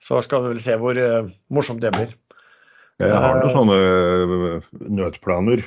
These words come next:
Speaker 2: Worst case må jeg reise ned og snakke litt med han M B S og lage en deal med.
Speaker 1: Det har jo også vært da et toppmøte i denne uken. Ehm, i California så møttes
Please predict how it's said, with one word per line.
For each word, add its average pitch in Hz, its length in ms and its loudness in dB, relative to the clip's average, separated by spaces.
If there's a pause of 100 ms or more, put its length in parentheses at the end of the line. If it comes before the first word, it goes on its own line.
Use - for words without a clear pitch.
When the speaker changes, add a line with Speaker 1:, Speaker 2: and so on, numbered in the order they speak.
Speaker 2:
Worst 87 280 -6
case - 240 -8
må 131 100 -4
jeg 110 80 -2
reise 87 240 -4
ned 73 120 -10
og 76 100 -12
snakke - 240 -10
litt - 160 -12
med 80 100 -4
han 78 220 -4
M 76 100 -6
B 78 160 -2
S - 180 -8
og 85 140 -6
lage 76 240 -6
en 78 80 -4
deal 76 240 -6
med. 92 160 -14 (1120)
Speaker 1:
Det 190 120 6
har 208 100 6
jo 208 80 6
også 202 160 -2
vært 220 220 0
da 202 80 6
et 175 100 0
toppmøte 131 720 -4 (240)
i 135 320 -6
denne 131 300 -2
uken. 254 320 2
Ehm, 185 1000 0 (160)
i 143 760 0
California 165 680 4 (180)
så 135 400 -2
møttes 127 640 -8